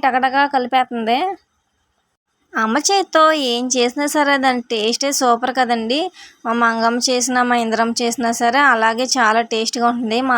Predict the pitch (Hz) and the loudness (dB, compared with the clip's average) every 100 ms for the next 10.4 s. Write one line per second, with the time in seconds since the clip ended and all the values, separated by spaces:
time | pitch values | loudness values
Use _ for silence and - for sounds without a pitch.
0 | 214 214 220 240 285 269 262 254 285 277 | 0 0 0 2 0 2 0 0 -4 -2
1 | 247 - 233 233 254 240 220 208 330 403 | -2 -2 -2 -2 0 0 0 0 -2 -2
2 | _ - - - - 262 262 240 240 294 | _ -20 -20 -12 -2 2 2 2 0 2
3 | 302 302 294 277 254 254 262 269 240 226 | 4 4 2 2 2 2 0 0 0 0
4 | 262 277 254 240 233 233 233 233 226 226 | 0 2 4 4 4 4 4 4 2 0
5 | 233 226 226 214 214 202 214 220 214 202 | 0 0 0 -2 -4 -4 -4 -2 -2 0
6 | 220 247 311 294 269 262 262 240 240 240 | -2 0 0 0 0 0 2 2 0 -2
7 | 220 214 226 254 277 262 254 254 240 254 | 0 0 2 2 2 0 0 -2 0 0
8 | 240 240 254 254 233 294 294 294 262 262 | 0 0 0 0 -2 -2 0 -2 -2 -6
9 | 269 262 247 233 226 233 - - - - | -4 -2 0 0 -2 -4 -12 -20 -18 -8
10 | 254 277 302 294 | -4 0 2 2